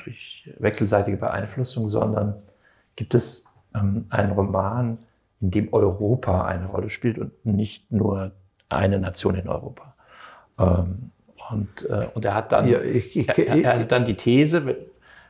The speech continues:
Speaker 1: er hatte dann die These, ja, das gibt es,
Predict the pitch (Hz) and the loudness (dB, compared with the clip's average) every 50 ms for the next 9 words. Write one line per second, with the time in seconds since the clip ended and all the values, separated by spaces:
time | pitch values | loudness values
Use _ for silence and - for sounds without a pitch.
0 | _ - - 95 95 113 107 117 113 107 110 107 - - - 110 113 123 120 127 | _ -4 -2 -2 -2 0 0 0 2 2 -2 -4 -4 -4 -2 0 0 0 0 -2
1 | 131 127 127 - - - _ - - 127 - 127 139 147 139 - - - 117 123 | -2 -2 -4 -6 -16 -20 _ -4 0 2 4 4 4 2 0 -4 -6 -6 -6 -6
2 | - _ - 180 180 175 - - _ | -6 _ -2 -2 -2 -2 -4 -12 _